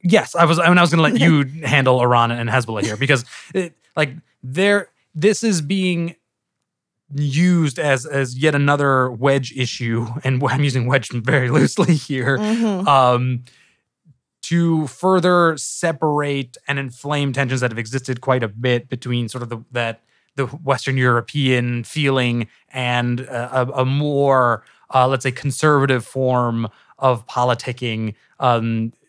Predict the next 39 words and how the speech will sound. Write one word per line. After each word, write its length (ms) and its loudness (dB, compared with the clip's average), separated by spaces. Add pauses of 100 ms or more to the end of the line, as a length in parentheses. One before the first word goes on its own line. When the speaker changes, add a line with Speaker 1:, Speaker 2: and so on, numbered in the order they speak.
Speaker 1:
in, 200 -2
in 160 0
Islam, 320 -4
in, 360 -4
in 260 -6
certain 300 -6
countries, 420 -4
in, 300 -6
in, 340 -6 (360)
<laughs> 380 -20
uh, 180 2
in 100 2
certain 200 0
countries. 320 0 (180)
I 100 -6
will 60 -2
let 160 -2
you 240 -2
handle 300 -4
Iran 300 -2
and 20 -10
Hezbollah. 300 -14 (160)
Speaker 2:
Yeah, 340 6
I 40 4
mean, 280 2
so 180 0
you 200 0
see, 280 -4
you 120 -2
know, 180 2
it, 200 -2
there's 220 0
no 120 2
accident 460 0
that 60 -2
you 80 0
see, 540 0
you 100 -4
know, 220 -6